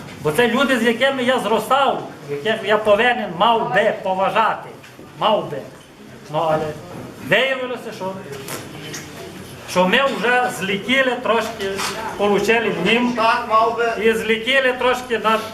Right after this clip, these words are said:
Speaker 1: усіма людьми догори. Непонятно, по-, з яких причин.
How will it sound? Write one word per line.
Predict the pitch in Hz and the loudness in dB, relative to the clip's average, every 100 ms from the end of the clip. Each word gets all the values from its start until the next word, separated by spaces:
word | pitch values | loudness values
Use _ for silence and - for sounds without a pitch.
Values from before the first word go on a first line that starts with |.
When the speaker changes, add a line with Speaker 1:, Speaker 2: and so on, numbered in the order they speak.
| - - - - - | -14 -16 -18 -16 -8
Speaker 1:
усіма | 180 202 202 214 | -6 -2 2 2
людьми | 196 170 190 170 | 0 -4 -4 -2
догори. | 160 170 143 - - 151 | 0 0 0 -4 -10 -2
Непонятно, | 202 208 202 247 247 - 214 | -2 0 2 2 2 -2 -4
по-, | 214 196 - - - | -6 -10 -12 -16 -12
з | 151 147 | -6 0
яких | 202 233 214 | 0 0 -2
причин. | - 175 156 | -4 -8 -6